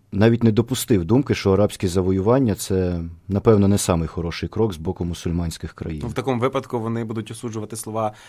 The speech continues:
Speaker 2: е, Корану, в якому ж говориться про те, що там джихад, війна, і завдяки якій
Speaker 1: По
Speaker 2: вони
Speaker 1: суті,
Speaker 2: заво-,
Speaker 1: да.
Speaker 2: завойовували. Тому це було, як на мене, а, абсурдом.
Speaker 1: Да, абсурдом.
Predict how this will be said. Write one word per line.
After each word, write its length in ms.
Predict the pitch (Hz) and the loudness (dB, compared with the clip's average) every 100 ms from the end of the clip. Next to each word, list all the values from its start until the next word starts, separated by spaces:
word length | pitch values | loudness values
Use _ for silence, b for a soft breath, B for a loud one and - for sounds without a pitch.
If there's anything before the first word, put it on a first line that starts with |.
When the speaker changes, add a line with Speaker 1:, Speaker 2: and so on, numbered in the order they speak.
| B | B
Speaker 2:
е, 120 | 120 | -6
Корану, 360 | 123 147 113 92 | 0 2 2 -2
в 20 | |
якому 300 | 90 92 90 | -6 -6 -8
ж 120 | 87 | -8
говориться 480 | 98 92 87 85 87 | -8 -8 -8 -10 -14
про 140 | - - | -14 -16
те, 140 | 85 | -14
що 120 | - | -14
там 200 | - 85 | -14 -12
джихад, 360 | 87 98 120 120 | -10 -6 -6 -6
війна, 280 | 98 95 101 | -8 -6 -6
і 60 | |
завдяки 380 | 90 92 95 - | -6 -8 -10 -10
якій 200 | 95 98 | -12 -8
Speaker 1:
По 60 | 92 | -6
Speaker 2:
вони 140 | 92 | -4
Speaker 1:
суті, 120 | 92 | -4
Speaker 2:
заво-, 40 | 104 117 | -2 -2
Speaker 1:
да. 40 | 120 B B | -4 B B
Speaker 2:
завойовували. 600 | 104 113 131 117 85 82 | -12 -8 -4 -4 -6 -12
Тому 260 | 80 98 101 - | -14 -14 -14 -14
це 160 | - | -14
було, 260 | 104 107 107 | -10 -8 -8
як 160 | 104 | -8
на 60 | 107 | -12
мене, 320 | 104 107 107 101 | -12 -12 -14 -14
а, 320 | 95 92 98 | -14 -14 -14
абсурдом. 540 | 117 117 - 120 92 85 - _ | -16 -18 -16 -16 -16 -18 -18 _
Speaker 1:
Да, 260 | 92 117 127 - | 0 0 0 -8
абсурдом. 560 | - - 101 98 98 | -10 -2 0 0 -4